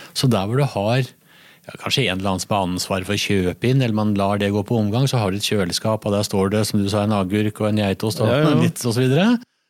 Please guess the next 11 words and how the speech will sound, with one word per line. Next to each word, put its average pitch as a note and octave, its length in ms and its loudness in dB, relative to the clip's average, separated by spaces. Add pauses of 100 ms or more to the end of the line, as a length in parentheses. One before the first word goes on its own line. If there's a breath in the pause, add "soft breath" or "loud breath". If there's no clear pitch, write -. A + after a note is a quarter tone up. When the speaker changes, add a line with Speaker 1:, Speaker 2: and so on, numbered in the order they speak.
(240)
Speaker 1:
Og A#2+ 100 -2
så C#3 140 -2
ordner G2+ 240 2
man A#2 120 2
dette A#2 220 0
selv, F#3+ 380 2
og D3+ 200 4 (600 loud breath)
skjærer A2+ 360 2
opp B2 60 0
brødskivene A#2 480 2
selv. G#3+ 360 2